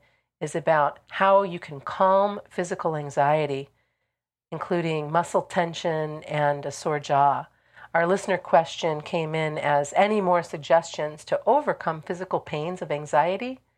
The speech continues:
And this listener is suffering with muscle tightness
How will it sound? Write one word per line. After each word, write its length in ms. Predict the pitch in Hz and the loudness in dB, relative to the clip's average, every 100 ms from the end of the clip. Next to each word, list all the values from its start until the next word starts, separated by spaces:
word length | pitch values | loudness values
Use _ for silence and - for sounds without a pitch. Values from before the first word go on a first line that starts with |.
| _ _ _ _ _ _ - | _ _ _ _ _ _ -6
And 140 | 160 | -6
this 160 | 156 - | -4 -4
listener 340 | 160 - 165 | -4 -4 -4
is 400 | 160 175 175 - - | -2 -2 -2 -6 -14
suffering 560 | - 156 - 151 143 | -2 -2 0 -4 -4
with 300 | 147 151 - | -6 -10 -8
muscle 280 | 151 143 151 | -6 -6 -6
tightness 560 | - 135 139 147 - | -4 -2 -2 -8 -12